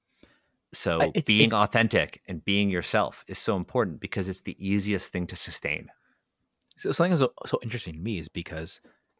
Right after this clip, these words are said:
Speaker 2: Critical Role, despite them being very, very good friends and, like, that shines through, I don't know if just being, you know, what you would be at a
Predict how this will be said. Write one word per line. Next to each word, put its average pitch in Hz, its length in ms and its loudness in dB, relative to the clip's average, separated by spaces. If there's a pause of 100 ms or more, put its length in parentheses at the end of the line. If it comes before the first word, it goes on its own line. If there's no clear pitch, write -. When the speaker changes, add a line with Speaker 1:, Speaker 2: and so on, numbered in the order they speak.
Speaker 2:
Critical 147 320 6
Role, 98 480 6 (220)
despite - 520 4
them 120 220 2
being 101 380 0 (140)
very, 113 300 8
very 98 180 4
good 101 160 -2
friends 131 520 4
and, 101 100 0
like, 101 160 0
that 107 200 2
shines - 540 0
through, 113 400 -6 (1040)
I 135 140 4
don't 208 300 8
know 139 220 8
if 117 120 6
just 104 320 -2
being, 107 560 2 (500)
you 127 100 2
know, 90 360 2 (400)
what 139 180 6
you 123 80 4
would 117 140 6
be 117 140 6
at 98 80 6
a 90 60 -4